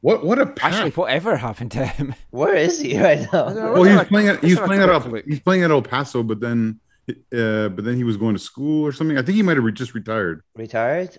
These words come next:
Speaker 3: Wow.
Speaker 2: Oh,
Speaker 1: I got
Speaker 2: wow.
Speaker 1: five, five out of six cards were strikers in my pack, and four of those five were people we know well.
Speaker 2: Well,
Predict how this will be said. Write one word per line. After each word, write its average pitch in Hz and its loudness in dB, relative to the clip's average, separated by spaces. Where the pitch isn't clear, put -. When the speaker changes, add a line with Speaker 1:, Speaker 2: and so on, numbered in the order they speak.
Speaker 3:
Wow. 98 -4
Speaker 2:
Oh, 135 -6
Speaker 1:
I 151 0
got 185 -2
Speaker 2:
wow. - -18
Speaker 1:
five, 160 0
five 165 0
out 170 0
of 147 -4
six - -10
cards 139 -2
were 120 -2
strikers 110 -2
in 107 -4
my 98 -2
pack, 104 -10
and 104 0
four - 2
of 110 2
those 104 2
five 101 0
were 95 -2
people 123 0
we 117 6
know 110 4
well. 101 -2
Speaker 2:
Well, 139 -2